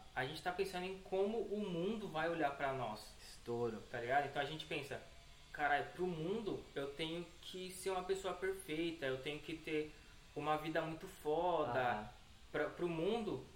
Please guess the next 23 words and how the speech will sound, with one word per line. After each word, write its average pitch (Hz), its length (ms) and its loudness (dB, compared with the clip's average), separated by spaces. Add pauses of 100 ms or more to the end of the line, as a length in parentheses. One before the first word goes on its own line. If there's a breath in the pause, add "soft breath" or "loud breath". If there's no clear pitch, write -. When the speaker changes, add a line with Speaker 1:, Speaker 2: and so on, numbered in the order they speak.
(120)
Speaker 1:
eu 139 160 0
tenho 165 340 2
que, 170 480 -4
sei 175 100 0
lá, 160 180 6
mostrar 151 480 2
no, 185 220 2
no 170 140 0
meu 165 220 4
stories 151 440 0
lá 135 120 6
do 135 100 2
Instagram 135 540 0 (280 loud breath)
que 165 80 0
eu 160 60 2
tô 175 180 4
viajando 139 500 0
direto, 156 640 2
que 139 200 2
eu 131 60 -2
tô 160 60 0
Speaker 2:
Aham. - 80 -2
Speaker 1:
fazendo 151 400 0